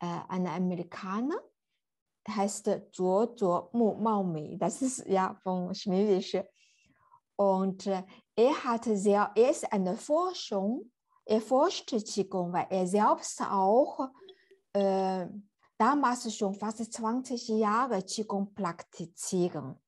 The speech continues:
Und dann, er meint, Qi ist nach einer Elektrizität, Atomkraft und Erdöl eine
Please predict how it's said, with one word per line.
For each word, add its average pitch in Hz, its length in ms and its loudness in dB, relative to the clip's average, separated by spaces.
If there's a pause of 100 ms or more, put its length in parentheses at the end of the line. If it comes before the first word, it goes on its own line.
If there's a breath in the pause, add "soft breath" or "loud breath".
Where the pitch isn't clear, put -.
(720 soft breath)
Und 180 280 2 (140)
dann, 208 480 2 (540)
er 233 340 4
meint, 226 680 0 (540)
Qi 349 220 0
ist - 500 0
nach 220 460 0
einer 185 440 -2
Elektrizität, 190 1400 -4 (320)
Atomkraft 262 960 -4
und 214 200 -4
Erdöl 254 840 0 (460 loud breath)
eine 196 440 0